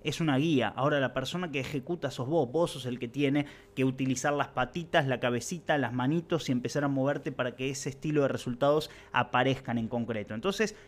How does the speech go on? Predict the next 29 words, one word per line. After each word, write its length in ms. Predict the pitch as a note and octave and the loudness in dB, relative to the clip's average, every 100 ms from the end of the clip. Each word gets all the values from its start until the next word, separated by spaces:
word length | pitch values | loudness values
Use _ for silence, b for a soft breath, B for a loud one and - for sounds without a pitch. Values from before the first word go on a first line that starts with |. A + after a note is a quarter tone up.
| B | B
usa 300 | - C#3+ A#3 | -8 -4 -2
todo. 500 | A3 A#3 A3+ C3 G#2 - | 0 6 6 6 2 -2
Aprovecha 720 | D3 - F#3 G3 F#3+ A#3+ A3+ | -2 2 4 4 4 2 4
todas 200 | A3+ A3+ | 6 6
las 180 | G3 - | 6 2
herramientas 400 | D3 D3+ F#3 F#3 | 2 2 -2 -4
que 140 | - | -2
hay 40 | F3+ | 0
alrededor. 440 | E3+ C3 D3+ F3 | 2 2 4 4
Tomalo 360 | E3+ C#3+ E3+ F3+ | 2 0 2 2
como 220 | C#3+ C3+ | 2 2
consejeros, 560 | C#3 B2 C3 D#3 C#3 - | 2 0 -2 -2 -2 -2
pero 240 | C3 C3+ D3 B - | 0 0 0 B -8
deja 440 | C#3+ C3+ - F#3 | -4 -4 0 0
de 100 | F#3 | 0
buscar 560 | D#3+ C3+ - E3+ D3+ E3 B B B B - | -2 -4 -4 0 0 -2 B B B B -10
esa 380 | D#3+ - E3+ D3+ | -8 -2 0 2
inmediatez 1200 | D3+ D#3 D#3+ D#3 D3+ D3 D3+ C#3+ - F3+ F#3+ - | 0 0 0 4 4 4 2 2 2 0 0 -8
financiera 1000 | - D#3 D3 C#3+ C#3 C#3 - E3 F3+ F3+ | -8 0 2 4 2 0 0 2 4 2
para 220 | F3 C3 | 2 2
lograr 540 | C3 C3 C#3+ D#3 E3 E3+ | 4 2 2 2 2 0
un 180 | D3+ C3+ | -2 -4
tipo 480 | - E3+ E3+ F3 | -4 -4 -2 2
de 80 | C#3+ | 2
resultado. 540 | C3 - C3 C3+ F3 F3 B B | 0 -4 -4 4 4 4 B B
Ya 180 | - G3 | 0 4
va 80 | G3 | 4
a 40 | |
llegar. 520 | F#3+ F#3 F#3+ E3+ A2+ | 4 2 4 4 2